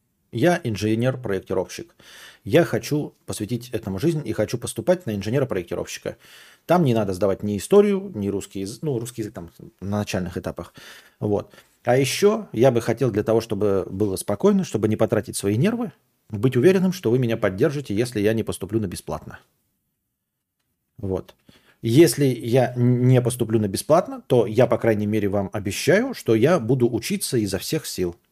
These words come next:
потому что мне это интересно. Даже если я поступлю не бесплатно, и вы будете платить за мое инженерное образование,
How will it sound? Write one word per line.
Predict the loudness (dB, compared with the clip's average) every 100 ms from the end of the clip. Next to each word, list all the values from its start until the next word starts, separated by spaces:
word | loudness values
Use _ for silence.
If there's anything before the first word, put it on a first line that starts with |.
| _ -2
потому | 2 4
что | 2 0
мне | 0 0
это | 0
интересно. | -2 0 0 -2 -8 -20 _ _
Даже | 0 2 4
если | 2 0 -2
я | -2
поступлю | -4 -6 -2
не | 2 4 4
бесплатно, | 2 -2 -2 -2 -4 -14 _ _ _
и | -4 -4
вы | 0 -2 -4 -16 -20 -20 -20 -14 4
будете | 4 4 4
платить | 4 2 0
за | 2
мое | 4 2
инженерное | 2 0 0 0 -2
образование, | 0 2 2 2 -4